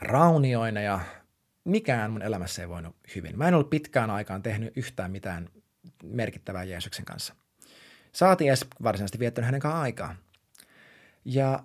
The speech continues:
me oltiin reissussa Jenkeissä. Me päätettiin mennä tällaiseen Power and Love-konferenssiin, ää, jossa oli Todd White, jos sä et koska, koska kuullut hänestä, niin yksi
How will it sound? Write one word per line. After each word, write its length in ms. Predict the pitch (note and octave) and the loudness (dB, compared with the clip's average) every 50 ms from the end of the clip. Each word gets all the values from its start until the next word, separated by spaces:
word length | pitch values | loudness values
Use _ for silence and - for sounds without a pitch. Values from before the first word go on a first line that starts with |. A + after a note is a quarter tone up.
| - _ | -8 _
me 120 | D3+ F3 | 0 2
oltiin 540 | G3+ A3 G3 F#3+ F3+ E3+ - - - - - _ _ _ - | 2 2 2 2 0 0 -2 -4 -12 -20 -20 _ _ _ -6
reissussa 560 | C3 D#3+ F3+ F#3 F3+ - - C#3 B2 - B2+ | -2 0 2 2 2 0 -2 -4 -4 -2 0
Jenkeissä. 500 | A#2+ A#2 A#2 A2+ G#2+ - G2+ G2+ - B2+ | 0 0 0 0 -2 -4 -4 -4 -4 -4
Me 40 | B2 | -2
päätettiin 380 | C#3 D3+ D#3 D3+ D3+ - B2+ | 0 0 0 0 -2 -2 -4
mennä 160 | A#2+ A#2 A2 G#2+ | -2 -2 -4 -4
tällaiseen 540 | - - G#2+ G#2 G#2 - G#2 G2 F#2+ F#2+ F#2 - - | -4 -4 -4 -4 -4 -4 -6 -6 -6 -6 -6 -2 2
Power 240 | D3 C#3+ C3 B2 A2 | 4 4 4 4 0
and 80 | G#2 | -2
Love-konferenssiin, 1120 | G2 F#2+ F#2 F2+ F2+ F2+ - - _ - - F#2+ F2+ - E2+ D#2+ D#2+ D#2+ - - - - - _ _ _ _ _ _ _ _ _ - | -2 -2 -4 -4 -4 -8 -12 -18 _ -12 -10 -10 -8 -8 -8 -10 -10 -10 -10 -10 -12 -14 -16 _ _ _ _ _ _ _ _ _ -12
ää, 120 | F2+ F2+ | -12 -10
jossa 220 | G2 - - A#2 | -8 -6 -4 -2
oli 80 | A2+ A#2 | -2 -2
Todd 280 | A#2 - C#3+ C3+ A#2 G#2+ | 0 2 2 2 2 0
White, 320 | G2+ G2+ E2+ F2 - - - - | -2 -4 -4 -6 -8 -10 -10 -8
jos 100 | G2 - | -8 -8
sä 60 | G2+ | -8
et 40 | - | -8
koska, 260 | A2+ G#2+ - - - - - - | -8 -10 -10 -10 -12 -12 -4 -2
koska 280 | D3 C#3 - C#3 - - - - | -4 -2 -2 -6 -10 -10 -8 -6
kuullut 220 | - A#2 G#2+ F#2+ | -4 -4 -4 -4
hänestä, 260 | G2+ G2 G2 - - | -6 -8 -10 -10 -12
niin 120 | - - G#2+ | -12 -12 -10
yksi 180 | - - - | -10 -12 -12